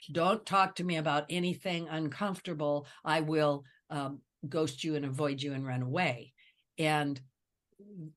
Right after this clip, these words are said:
there's something in what you said, because I learned this a long time ago from one of my great teachers.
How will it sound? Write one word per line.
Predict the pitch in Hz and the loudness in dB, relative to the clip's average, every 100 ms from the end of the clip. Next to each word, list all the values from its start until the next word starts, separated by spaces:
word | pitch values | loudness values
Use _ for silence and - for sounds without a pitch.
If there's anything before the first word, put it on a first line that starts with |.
| _ _ | _ _
there's | 160 156 196 185 | -8 2 4 6
something | - 240 240 - 233 208 | 6 6 4 4 4 4
in | 170 | 2
what | 170 180 170 | 2 2 0
you | 156 | -4
said, | - 220 185 165 | 0 2 2 2
because | 143 170 | -4 -2
I | 185 | 0
learned | 175 185 180 | 0 0 0
this | 175 - | -2 -2
a | |
long | 160 147 135 | 0 -2 -2
time | - 156 160 | -4 -2 -2
ago | 151 135 131 | -4 -4 -4
from | 131 143 135 | -6 -6 -4
one | 135 143 | -4 -4
of | 139 | -4
my | 135 | -4
great | 131 143 139 | -4 -6 -6
teachers. | 180 170 156 139 135 | -6 -4 -4 -6 -6